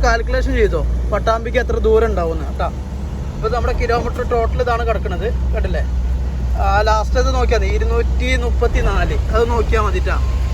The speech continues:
ഏ, അപ്പോൾ നമ്മളിപ്പോൾ ദാ അത്താണി എത്തിയിട്ടുണ്ട്. ഏ,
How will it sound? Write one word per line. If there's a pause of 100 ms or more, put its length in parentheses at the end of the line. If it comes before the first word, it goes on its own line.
(1500)
ഏ, (2750)
അപ്പോൾ (1200)
നമ്മളിപ്പോൾ
ദാ (440)
അത്താണി
എത്തിയിട്ടുണ്ട്. (920)
ഏ,